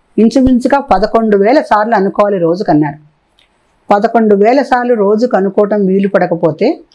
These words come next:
ఎప్పుడు వీలు పడితే అప్పుడు అనుకుంటూ ఉండండి. ఒక నిమిషానికి మూడు సార్లు చదవగలిగే చిన్నపాటి మంత్రాన్ని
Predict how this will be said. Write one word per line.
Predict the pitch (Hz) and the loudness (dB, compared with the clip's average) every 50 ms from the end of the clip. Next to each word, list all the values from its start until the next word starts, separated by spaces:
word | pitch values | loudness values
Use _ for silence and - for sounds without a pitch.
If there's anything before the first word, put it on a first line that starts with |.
| _ _ _ _ _ _ _ _ - 196 | _ _ _ _ _ _ _ _ 2 2
ఎప్పుడు | 208 202 208 302 302 285 | 2 2 2 2 2 2
వీలు | 285 277 262 247 | 2 0 0 0
పడితే | - 233 220 - | 0 -2 0 -2
అప్పుడు | 254 240 - 202 | -2 0 0 0
అనుకుంటూ | 190 190 185 - 196 202 185 214 202 | 0 0 0 0 -2 -2 0 0 0
ఉండండి. | 185 180 180 175 175 170 196 254 277 - _ _ _ _ _ _ _ _ _ _ - | 0 0 0 0 2 2 0 0 -2 -6 _ _ _ _ _ _ _ _ _ _ -2
ఒక | 202 196 - 214 | 0 2 2 0
నిమిషానికి | 214 220 233 240 240 269 254 262 262 240 | 2 0 0 0 0 -2 -2 -2 -2 -2
మూడు | 240 220 214 220 214 | 0 0 0 0 0
సార్లు | 208 220 214 214 226 233 240 226 | 0 0 0 0 0 0 0 0
చదవగలిగే | 202 - - - 190 185 202 208 208 202 202 196 196 190 202 190 175 | -2 -4 -4 -4 -2 0 0 0 0 0 0 0 2 2 0 0 0
చిన్నపాటి | 160 - - 185 190 208 220 208 208 196 175 165 165 | -2 -2 -2 0 2 2 0 0 0 -2 -2 0 -2
మంత్రాన్ని | 143 147 160 170 156 170 175 165 160 165 220 302 | -2 -2 -2 -2 0 0 0 2 2 0 0 -2